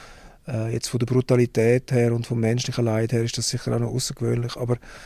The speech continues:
regional begrenzte Krisen haben auf Finanzmärkten meistens keine lang anhaltende, äh, Wirkung. Und es ist auch nicht klar, was man jetzt genau, äh, soll unternehmen, oder? Also, weil, äh, Rohöl und Gas sind ja für die meisten Anlageportfolios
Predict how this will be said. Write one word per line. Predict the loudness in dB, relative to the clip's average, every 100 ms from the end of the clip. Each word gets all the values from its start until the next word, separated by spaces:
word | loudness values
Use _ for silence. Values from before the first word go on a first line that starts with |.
| -20 -20 -8
regional | 4 8 8 8 6
begrenzte | 6 4 4 2 -4
Krisen | 0 2 4 4
haben | 2 2
auf | 0
Finanzmärkten | 0 0 0 0 0 0 -4 -12 -14 2
meistens | 4 4 2 -2
keine | 2 4 4
lang | 4 4 4
anhaltende, | 4 4 6 4 4 -2 0 0 0
äh, | 0 2 2
Wirkung. | 4 4 4 0 0 -10 -20 -20 -20 -6
Und | 0
es | 2
ist | 4
auch | 4
nicht | 4
klar, | 2 0 4 6 4 4
was | 0 0
man | 0
jetzt | 0 -2
genau, | -2 0 2 2 2 0
äh, | -2 -2 -2
soll | 0 4 4 4
unternehmen, | -2 -4 -2 0 2 2
oder? | 0 -2 -2
Also, | -2 0
weil, | 0 0 -4 -10 -14 -8
äh, | -6 -4 -2
Rohöl | 4 8 8 8 8 10 8
und | 4 0
Gas | -2 2 2 2
sind | 0 0
ja |
für | 0
die | 2
meisten | 2 2 2 -2
Anlageportfolios | -2 0 -2 -4 -8 -2 -2 0 -2